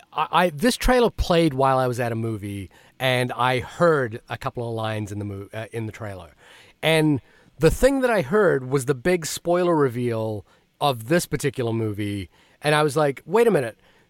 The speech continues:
The thing that this movie is teasing out as a major plot point reveal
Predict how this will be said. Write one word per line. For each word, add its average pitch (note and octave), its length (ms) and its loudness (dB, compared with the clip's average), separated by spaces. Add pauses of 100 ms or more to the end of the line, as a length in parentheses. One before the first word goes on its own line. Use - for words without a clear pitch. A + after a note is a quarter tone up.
(340)
The E3 460 2
thing C#4+ 320 2
that B3 160 0
this G#3 160 2
movie F#3 320 2
is C#3+ 80 -2
teasing E3+ 480 -2
out D#3+ 240 2
as C3+ 200 -2
a C#3+ 40 0
major D3+ 400 0
plot - 300 -4
point D3+ 240 0
reveal B2+ 600 -2